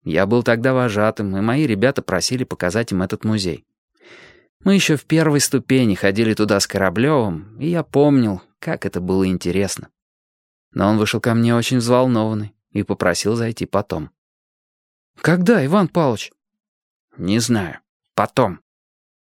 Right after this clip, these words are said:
В передней висели шуба и шапка, а на столике лежал коричневый вязаный шарф, который когда-то на моих глазах вязала старушка. У Кораблёва был Николай Антонович. Я ушёл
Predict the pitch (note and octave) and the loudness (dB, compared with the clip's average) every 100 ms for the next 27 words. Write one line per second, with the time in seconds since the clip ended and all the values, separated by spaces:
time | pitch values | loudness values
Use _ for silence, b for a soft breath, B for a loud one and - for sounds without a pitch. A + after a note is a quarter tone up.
0 | _ _ - - G#2 G2 G2 A2 G#2+ G#2 | _ _ -20 -10 -4 -2 0 2 2 0
1 | B2+ A2+ - B2+ B2 A#2 - B2+ - - | 0 -2 0 0 0 0 0 -2 -4 -16
2 | B B B B - A#2 B2+ - E3+ C#3+ | B B B B 0 2 4 4 4 4
3 | - G2+ A2+ D3+ C#3 C3+ C3+ C#3+ D3+ C#3+ | 2 0 2 0 0 0 0 2 2 2
4 | C3 C3+ C3+ C#3 - C#3 F2 - F#2+ F#2 | 4 2 2 0 0 -2 -2 -6 -6 -2
5 | G2+ F#2+ F#2+ F#2 G#2+ B2+ B2+ B2+ A#2+ A2+ | -2 -2 -4 -2 -2 0 0 0 0 0
6 | A2 G2+ G#2 A2+ A#2 G2+ G2 G#2 - A2 | 2 2 0 -2 -2 0 0 0 0 -2
7 | G2 - - - _ _ _ _ - F#2+ | -2 -8 -14 -18 _ _ _ _ -12 -6
8 | F#2+ F2+ E2+ F#2 G2 A2 A#2+ A#2 G2+ G2 | -2 -2 -2 -4 -2 -4 -2 -2 -2 -4
9 | _ _ B2 A#2+ - A#2 A2 G2 A#2 - | _ _ 0 0 0 -2 0 -2 -2 -2
10 | G2 D#2+ - - _ _ _ _ _ _ | -4 -6 -14 -16 _ _ _ _ _ _
11 | _ _ _ _ _ _ _ G#2 G#2 D3+ | _ _ _ _ _ _ _ 0 2 2
12 | - A#2+ B2+ B2+ | 0 2 2 2